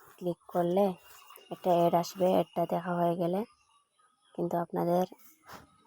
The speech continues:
থাম্বনেলটা ক্রিয়েট হয়ে যাবে। সরাসরি আপনাদেরকে মানে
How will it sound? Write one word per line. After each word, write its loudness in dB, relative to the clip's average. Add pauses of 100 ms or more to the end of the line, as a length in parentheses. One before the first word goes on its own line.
(2750)
থাম্বনেলটা 0 (100)
ক্রিয়েট -2
হয়ে -2
যাবে। -8 (1400)
সরাসরি 0
আপনাদেরকে -2 (840)
মানে 0